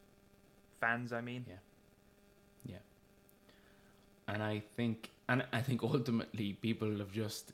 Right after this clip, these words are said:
Speaker 2: come to the realisa-, realization that last season was an anomaly by Daniel Jones,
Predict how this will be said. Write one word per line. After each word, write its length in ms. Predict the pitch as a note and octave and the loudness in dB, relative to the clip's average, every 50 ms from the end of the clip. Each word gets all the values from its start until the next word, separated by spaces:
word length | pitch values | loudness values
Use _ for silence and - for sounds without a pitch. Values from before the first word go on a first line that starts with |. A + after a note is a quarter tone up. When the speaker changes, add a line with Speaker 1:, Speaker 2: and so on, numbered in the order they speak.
| - - | -12 -6
Speaker 2:
come 200 | - G#2+ G2+ G2 | -4 -2 -2 -2
to 80 | - | -2
the 60 | G2 G#2 | -4 -2
realisa-, 500 | G#2 G2+ G2 G2+ G2+ F#2+ G#2 G#2 G#2 - - - | -2 0 0 -2 -2 -2 -4 -6 -6 -8 -6 0
realization 800 | A2+ A2+ A2 A2 G#2+ G#2 G2 G2+ G2+ G#2 - - - F#2+ F#2+ G2 | 2 4 4 4 2 2 0 0 0 -2 -4 -4 -4 -4 -2 -2
that 200 | G2 G2+ G#2+ - - - - - - - - - - - - - - - - - - - - - - - - - - - - - | -2 -4 -4 -8 -16 -20 -20 -20 -20 -20 -20 -20 -20 -20 -20 -20 -20 -20 -20 -20 -20 -20 -20 -20 -20 -20 -20 -20 -20 -18 -8 0
last 220 | A2+ A2+ A#2+ A#2 - | 2 2 2 2 2
season 240 | B2+ A#2+ A2 A2+ A2 | 2 2 4 4 2
was 100 | G#2+ A2+ | 2 2
an 80 | A2 | 0
anomaly 320 | A2 A2 G#2+ G#2+ G#2+ G#2+ G#2 | 0 0 0 0 0 0 0
by 140 | G2 G#2 | -2 -2
Daniel 400 | G#2 G#2+ G#2+ G#2+ G#2+ G#2 G#2 G#2 G2 | -2 -2 -2 -2 -2 -2 -2 -4 -4
Jones, 640 | - A2 G#2+ G#2+ G#2+ G#2 G#2 G2+ G2 - - - | -4 -4 -2 -2 -2 -2 -4 -4 -6 -10 -14 -16